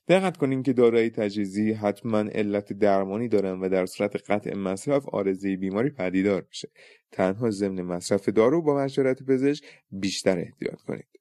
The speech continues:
باور اشتباه تغذیه‌ای که از بعضی از افراد می‌شنیدم این بود که اگر مایات زیاد مصرف کنیم دچار اسهال می‌شیم. اولین نکته این که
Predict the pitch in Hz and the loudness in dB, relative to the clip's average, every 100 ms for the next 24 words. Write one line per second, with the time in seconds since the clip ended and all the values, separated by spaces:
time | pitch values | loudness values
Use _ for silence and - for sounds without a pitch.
0 | _ _ _ _ 110 110 127 - 104 98 | _ _ _ _ 4 4 4 0 -4 -4
1 | - 104 107 98 90 98 101 104 - 95 | 0 4 2 2 -2 0 0 0 -2 -2
2 | 95 139 170 156 143 139 143 135 135 131 | 0 0 2 0 0 0 0 0 -2 -4
3 | 135 135 135 - - _ _ 131 120 87 | 0 0 -2 -8 -20 _ _ 0 0 -4
4 | - - 95 85 78 104 110 101 90 85 | -16 -8 -4 -4 -4 0 4 2 0 -4
5 | 85 87 117 87 90 92 87 85 85 95 | 0 2 2 0 -2 0 0 -6 -4 -2
6 | 87 - 120 165 - - 104 - 104 - | -2 0 -2 -2 -6 -2 0 2 0 0
7 | 101 - 92 78 - - _ - - - | -6 -6 -6 -6 -12 -14 _ -20 0 2
8 | 123 143 143 135 131 131 - 123 127 123 | 4 4 2 -4 -2 -4 -2 -2 -2 2
9 | 113 | 2